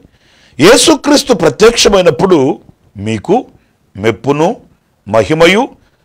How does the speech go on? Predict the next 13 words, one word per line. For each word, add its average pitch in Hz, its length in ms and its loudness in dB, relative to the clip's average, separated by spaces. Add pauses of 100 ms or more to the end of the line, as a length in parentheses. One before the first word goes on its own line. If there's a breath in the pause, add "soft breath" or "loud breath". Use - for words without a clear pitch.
(240)
ఘనతయు 214 520 0
కలుగుటకు 208 840 0 (540)
కారణమగును." 185 960 2 (640)
ప్రియులారా, 240 280 2 (120)
చూడండి, 214 380 0 (800)
ఏంటి 262 560 -2 (500)
మనకు 190 280 0
ఘనత, 156 420 0
మెప్పు, 202 720 2
మహిమ 190 340 2
కలగడానికి 208 540 0
కారణమయ్యేది 208 920 0 (320)
అనంటే, 175 680 2